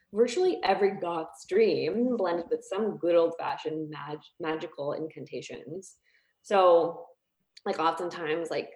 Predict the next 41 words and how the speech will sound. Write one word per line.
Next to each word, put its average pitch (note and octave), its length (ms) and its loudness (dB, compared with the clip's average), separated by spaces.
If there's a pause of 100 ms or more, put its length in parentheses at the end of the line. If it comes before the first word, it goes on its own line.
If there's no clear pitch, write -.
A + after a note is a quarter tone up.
the C#3+ 160 -8
goth C3+ 460 -8
girl D#3 340 0
can - 140 -10
relate D3 340 -4
to, - 120 -16
like, - 180 -8
this D#3 240 -10
different C#3+ 360 -12
kind D#3 200 -8
of D#3 120 -6
world C#3 380 -4 (100)
because, - 200 -12
like, - 160 -10 (100)
the C#3+ 80 -8
normal D3 580 -4
world C#3+ 460 -6
as D#3 260 -6
we A3 220 4
know C3 200 0
it, C#3 260 -4 (480)
it's - 260 -16
boring F3+ 560 4
and E3 100 -2
it's - 220 -10
ugly G3 340 2
and E3 80 -2
it's D#3+ 200 -8 (120)
plain F#3+ 540 0
to E3+ 100 -8
them, C#3+ 380 -4
which - 380 -6
is E3+ 160 -6
everything G3+ 340 4
that G3 220 -2
we're D#3 180 0
taught D#3 300 -6
a D#3+ 120 -8
goth D#3 200 -8 (100)
person D#3 340 -4
despises. D#3+ 1080 -2